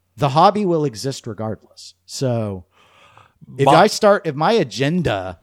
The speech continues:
Speaker 1: if I come in with an agenda, because it is an agenda, of wanting a company to succeed, I'm already coming in at it from a biased perspective. And we could do that as an entertainment podcast. That's just not the strategy
Speaker 2: Right.
Speaker 1: that we choose to employ.
Speaker 2: Yeah, no.
Speaker 1: So.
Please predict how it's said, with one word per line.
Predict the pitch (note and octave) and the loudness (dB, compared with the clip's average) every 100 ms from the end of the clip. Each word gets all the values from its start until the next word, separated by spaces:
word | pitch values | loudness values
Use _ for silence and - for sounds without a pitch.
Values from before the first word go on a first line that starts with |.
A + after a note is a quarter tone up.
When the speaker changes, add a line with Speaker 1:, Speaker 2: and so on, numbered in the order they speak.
| - | -8
Speaker 1:
if | A2+ | -4
I | E3+ | -2
come | E3+ D#3+ | -2 -4
in | C3+ D#3 | -4 -4
with | A#2+ C#3 | -4 -4
an | C3+ | -4
agenda, | A2+ F2+ A#2 D#3 F#2+ F2 | -8 -6 -6 -6 -6 -10
because | G2+ A#2+ | -10 -10
it | G#2 | -6
is | B2 A#2 | -6 -6
an | E2+ | -8
agenda, | D2 D2 F#2 - _ _ _ _ _ - | -14 -14 -16 -18 _ _ _ _ _ -2
of | C#3 G#2+ | -2 -2
wanting | G2+ A2 D3+ F3 D#3 | -2 0 2 2 0
a | C3 | -2
company | C#3+ A#2 A#2 G#2+ | -4 -4 -4 -6
to | G2+ | -8
succeed, | - F2+ - C3 G2 - - _ _ | -12 -12 -8 -6 -6 -8 -18 _ _
I'm | G#2+ A#2 | -8 0
already | C#3+ C#3+ C#3 | 4 4 4
coming | - C3 A2+ | 0 -2 -2
in | A2 | -4
at | G#2 G2+ | -4 -6
it | G#2+ | -8
from | A2 G2 | -10 -8
a | |
biased | F#2 F2+ E2+ - | -8 -8 -10 -12
perspective. | F#2 - F2+ - - | -14 -12 -14 -14 -6
And | C#3 | 0
we | D#3+ | 2
could | F#3+ G#3 G#3+ | 4 4 2
do | D#3+ F#3 | 2 -2
that | F3+ G3+ - - | 0 -2 -4 -4
as | D3 | -2
an | C3 | 0
entertainment | C3 B2+ B2 A2+ - | 0 0 -2 -4 -4
podcast. | A#2 A#2+ E3 - - - _ - | -4 -2 -4 -4 -14 -20 _ -6
That's | B2+ - | -4 -4
just | A2+ | -4
not | A#2+ G#2+ | -6 -4
the | |
strategy | G#2 A2 G2 F2+ G2 | -2 0 0 0 2
Speaker 2:
Right. | G2 | 2
Speaker 1:
that | F2+ | 4
we | G2 G2+ G#2 - | 4 4 2 0
choose | - G2 F#2+ | 2 2 2
to | - | -4
employ. | D#2 D#2 - D2 - - _ _ _ _ _ _ _ | -8 -8 -8 -8 -8 -16 _ _ _ _ _ _ _
Speaker 2:
Yeah, | - B2+ - | -4 -4 -4
no. | A#2+ G#2+ | -6 -4
Speaker 1:
So. | E2 | -6